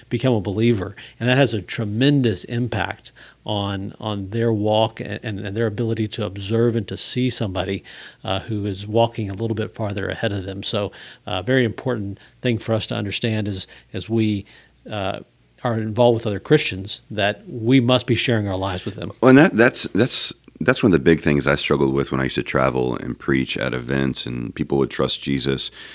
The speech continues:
Speaker 2: is, you know, we do our best, and in organizations, I was, there's some organizations that did it really well and some that just did it poorly, but they'd hand them, like, a booklet of, like, "Now that you believe, do these things." Um, but if,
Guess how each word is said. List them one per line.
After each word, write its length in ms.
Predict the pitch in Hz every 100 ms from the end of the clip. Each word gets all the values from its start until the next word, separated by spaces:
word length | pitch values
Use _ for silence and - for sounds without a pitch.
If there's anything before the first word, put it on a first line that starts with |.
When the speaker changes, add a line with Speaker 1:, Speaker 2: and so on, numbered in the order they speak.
| - -
Speaker 2:
is, 180 | 80 90
you 80 | 101
know, 120 | 92
we 100 | 90 92
do 180 | 101
our 80 | 104
best, 380 | 80 82 82 -
and 160 | 76 76
in 280 | 73 80 57
organizations, 640 | - 90 87 78 80 - 71
I 80 | 73
was, 80 | 73
there's 160 | 76 73
some 140 | 80
organizations 560 | 78 73 67 71 - 62
that 80 | 64
did 120 | 69
it 40 |
really 240 | 67 69 69
well 200 | 67 69
and 100 | 67
some 140 | 65
that 80 | 65
just 180 | 62 -
did 80 | 60
it 80 | 60
poorly, 400 | 67 67 64 62 - - - -
but 80 | 71
they'd 120 | 78
hand 180 | 92 90
them, 100 | 85
like, 140 | 76
a 60 | 69
booklet 420 | 62 76 73 69
of, 60 | 64
like, 160 | 69
"Now 220 | 60 78 82
that 80 | 76
you 120 | 73
believe, 400 | 71 73 71 67
do 140 | 69
these 300 | 65 65 64 -
things." 580 | 80 73 65 64 64 - - - - -
Um, 480 | 71 73 71 67 - _ _
but 380 | - 82 85 80 -
if, 160 | 82